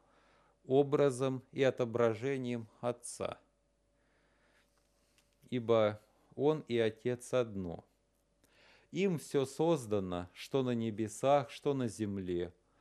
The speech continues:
все видимое, то есть физический мир – и невидимое, духовный мир. Все им стоит и существует, поэтому Иисус Христос, что говорит,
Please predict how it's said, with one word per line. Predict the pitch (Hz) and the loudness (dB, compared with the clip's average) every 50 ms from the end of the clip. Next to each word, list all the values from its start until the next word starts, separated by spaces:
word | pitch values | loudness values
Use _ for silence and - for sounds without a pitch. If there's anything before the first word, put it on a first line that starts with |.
| _ _ _ _ _ | _ _ _ _ _
все | - - - 170 170 156 | -12 -4 0 2 2 2
видимое, | 131 104 98 110 113 113 110 131 120 120 117 117 113 113 113 110 - _ | 2 0 -2 -4 -4 -4 -4 -4 -4 -4 -2 -4 -4 -4 -6 -10 -12 _
то | - 113 | -4 -2
есть | 110 110 104 - - | -2 -2 -4 -6 -6
физический | - 117 107 110 107 107 110 107 104 - - - 101 95 92 | -4 -4 -4 -4 -6 -6 -6 -6 -6 -8 -10 -8 -6 -6 -4
мир – | 92 92 90 90 92 90 - _ _ _ _ _ _ _ _ _ | -4 -4 -4 -4 -6 -6 -10 _ _ _ _ _ _ _ _ _
и | - 147 170 | -6 -4 -4
невидимое, | 180 170 143 120 95 95 98 85 85 90 87 87 90 87 87 87 85 90 _ _ _ | -2 -2 -2 -4 -4 -4 -6 -6 -6 -6 -6 -6 -6 -8 -8 -8 -10 -14 _ _ _
духовный | - 110 135 139 - - 139 120 104 90 90 85 87 85 | -4 -2 -2 -2 0 2 4 4 4 2 0 -4 -4 -4
мир. | 82 82 82 80 80 82 - - _ _ _ _ _ _ _ _ _ _ _ _ _ _ _ _ _ _ _ _ _ _ | -6 -6 -6 -8 -10 -10 -14 -18 _ _ _ _ _ _ _ _ _ _ _ _ _ _ _ _ _ _ _ _ _ _
Все | - - - - 180 196 196 | -18 -4 2 6 6 6 6
им | - - 165 175 185 175 | 4 2 0 0 0 0
стоит | 147 - - - 160 151 156 156 156 156 - - - - | -2 -4 0 2 2 2 2 2 -2 -6 -8 -16 -14 -10
и | - | -10
существует, | 131 - - 143 139 123 - - 147 - - - - 110 104 95 90 87 87 - - - | -8 -6 -4 -4 -4 -4 -4 -6 -6 -6 -8 -8 -4 0 2 2 2 2 0 -2 0 2
поэтому | 120 120 131 147 147 147 - 110 95 92 87 87 90 95 - _ _ _ _ - - - _ | 4 6 6 6 4 2 0 -2 -2 -2 -4 -6 -6 -8 -12 _ _ _ _ -20 -20 -18 _
Иисус | - 110 117 120 117 - - 127 117 - | -2 0 2 2 0 0 -4 -6 -6 -6
Христос, | - - - 120 123 120 - - - 147 151 156 156 156 - - _ _ _ _ _ _ _ _ _ _ _ _ _ _ _ _ _ _ _ _ _ _ _ _ _ _ _ _ _ _ _ _ _ _ _ _ _ | -10 -10 -8 -6 -6 -8 -8 -6 -4 -2 -2 -2 -2 -6 -10 -18 _ _ _ _ _ _ _ _ _ _ _ _ _ _ _ _ _ _ _ _ _ _ _ _ _ _ _ _ _ _ _ _ _ _ _ _ _
что | - - - - - 147 143 127 | -16 -14 -6 2 4 4 4 6
говорит, | 107 117 120 120 127 131 135 147 160 175 170 - | 4 4 4 4 4 4 4 2 -2 -4 -6 -10